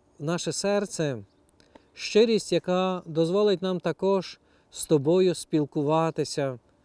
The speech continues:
і пізнавати Твою присутність і значення Твого Слова в нашому житті. Влий в наше серце Твою благодать, щоб ми могли піти за Тобою, слухаючи Твоє Слово,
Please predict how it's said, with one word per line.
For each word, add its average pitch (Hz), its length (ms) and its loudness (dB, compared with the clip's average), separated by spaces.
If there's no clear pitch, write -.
і 175 100 0
пізнавати 165 720 -2
Твою 156 360 0
присутність 156 960 -2
і 160 260 2
значення 156 680 -2
Твого 147 320 0
Слова 151 360 -2
в 131 60 -6
нашому 131 460 -8
житті. 120 380 -8
Влий 202 500 4
в 135 180 -8
наше 180 380 -2
серце 190 480 -4
Твою 170 300 0
благодать, 151 680 -4
щоб 143 240 -2
ми 170 120 0
могли 170 680 -2
піти 208 300 0
за 147 160 0
Тобою, 127 640 0
слухаючи 151 580 0
Твоє 147 280 -2
Слово, 131 540 -2